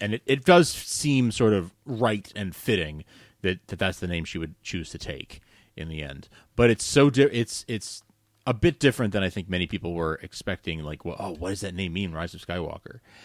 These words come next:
And I don't know if it's exactly what I expected. Not that it's an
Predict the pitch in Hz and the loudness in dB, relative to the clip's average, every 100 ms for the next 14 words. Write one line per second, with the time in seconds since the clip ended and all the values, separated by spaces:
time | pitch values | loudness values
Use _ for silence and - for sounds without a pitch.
0 | - - _ - 104 101 98 95 90 85 | -20 -20 _ -6 -2 0 0 0 -2 -6
1 | - - _ _ _ _ _ _ _ - | -10 -16 _ _ _ _ _ _ _ -8
2 | 131 156 190 185 131 131 127 104 104 90 | -4 2 0 2 2 4 4 2 -6 -8
3 | 90 104 95 - 90 82 87 - 85 82 | -4 -2 -2 -4 -4 -4 -6 -4 -4 0
4 | 80 78 73 _ _ _ _ _ _ _ | 0 -2 -6 _ _ _ _ _ _ _
5 | _ _ _ - 92 - - - - _ | _ _ _ -12 -12 -12 -12 -12 -14 _
6 | _ _ _ _ - 117 98 - - 67 | _ _ _ _ -2 2 2 0 -12 -12
7 | - 151 208 - 170 135 127 104 | -2 2 2 4 4 2 0 -4